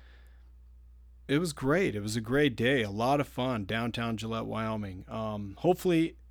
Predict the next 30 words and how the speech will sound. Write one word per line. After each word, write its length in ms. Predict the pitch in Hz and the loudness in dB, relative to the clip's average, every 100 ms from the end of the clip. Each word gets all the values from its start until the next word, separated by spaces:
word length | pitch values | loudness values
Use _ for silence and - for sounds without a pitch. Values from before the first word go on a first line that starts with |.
| - - | -18 -2
if 220 | 135 - | 0 2
you're 120 | 160 | 4
listening, 500 | 175 170 - 139 127 | 4 4 4 2 4
you 120 | 131 | 2
can 160 | 123 123 | 2 4
make 220 | 131 131 | 4 2
it 100 | 139 | 0
next 380 | 131 127 - - | 0 -2 -2 0
year 320 | 120 117 110 - - - - - | 2 2 -2 -8 -20 -20 -20 -10
to 120 | - | -4
the 80 | 131 | -2
Coal 240 | 123 135 120 | 2 2 2
Country 360 | 127 120 127 | 0 0 0
Gravel 300 | 117 117 117 | 2 4 4
Grinder. 320 | 113 117 117 | 4 2 4
You 140 | 117 123 | 4 4
won't 200 | 131 135 | 4 4
be 140 | 127 | 2
disappointed. 920 | 120 117 - 113 117 110 98 95 98 | 2 0 0 -4 -2 -2 -2 -6 -8
It, 260 | 120 113 113 | -6 -4 -2
no 120 | 113 | 0
matter 220 | 120 117 | 2 2
what 280 | 120 135 135 | 4 4 4
route 300 | 135 127 127 | 6 6 4
you 180 | 127 123 | 0 0
choose, 600 | 113 - 123 120 113 - | 0 0 2 2 0 -4
it's, 300 | 123 104 - | -6 -6 -6
it's 200 | 117 95 | -8 -10
beautiful 560 | - 143 143 127 143 117 | 4 8 8 6 -2 -2
scenery. 640 | - 127 120 120 117 | -2 0 0 0 0